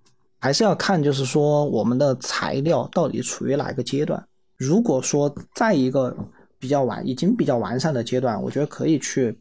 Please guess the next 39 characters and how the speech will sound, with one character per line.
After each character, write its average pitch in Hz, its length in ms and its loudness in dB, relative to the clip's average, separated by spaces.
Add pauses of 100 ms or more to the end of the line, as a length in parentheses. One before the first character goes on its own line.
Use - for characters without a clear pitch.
(580)
搬 160 240 0
领 127 180 -2
导 131 140 0
的 104 260 -2 (340)
一 - 80 -6
些 135 160 2
原 120 240 0
话， 131 320 -4 (440)
甚 175 180 2
至 151 80 2
说 151 140 2
我 123 100 2
在 139 160 2
他 131 100 0
原 123 220 2
话 143 100 0
就 131 120 2
把 120 120 -2
他 127 160 0
语-， 131 80 0 (460)
语 123 220 0
病 147 260 0
啊， 123 220 2
给 113 140 -2
他 113 140 -2
纠 147 200 2
正 156 140 0
一 120 80 -4
下 120 180 -2
嘛， 117 140 -4 (280)
其 - 180 -4
实 147 40 0
也 120 120 0
是 - 140 -4
他 139 100 0
的 147 60 0
原 117 200 -4
话 131 180 -4
嘛。 104 120 -8